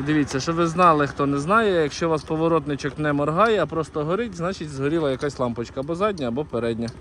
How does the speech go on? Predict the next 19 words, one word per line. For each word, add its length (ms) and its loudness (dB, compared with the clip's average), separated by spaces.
Нормальне 400 2
явище. 500 2
Так, 200 6
все, 260 0
тоді 200 -2
нам 180 0
лампочку 600 4
під 220 -2
заміну. 460 4
Буває 260 8
таке, 280 6
є 80 8
просто 400 6
її 160 6
достати, 680 4
е, 240 2
почистити 800 -2
контактики, 680 -2
за-, 200 -4